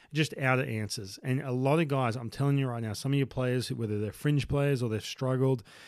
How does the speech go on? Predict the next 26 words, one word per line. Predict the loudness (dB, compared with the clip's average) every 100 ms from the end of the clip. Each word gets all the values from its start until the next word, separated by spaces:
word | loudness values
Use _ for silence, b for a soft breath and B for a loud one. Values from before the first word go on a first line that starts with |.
| B B B
uh, | 2 4
or | 4 2
they've | 4
underperformed | 6 6 6 4 4 0 0
compared | 2 4 4
to |
what | 2
they've | 0 0
done, | 0 0 -2
they | 2
go | 6 8 8
through | 6 4 2
this. | 0 -8 -12
I'm | b b
telling | 2 6
you | 6
right | 4
now, | 2
they | 4
leave | 6 8
the | 6
season | 2 2 2 0 -2
and | -2
they're | -2
like, | -2 -4
"What | -4 -4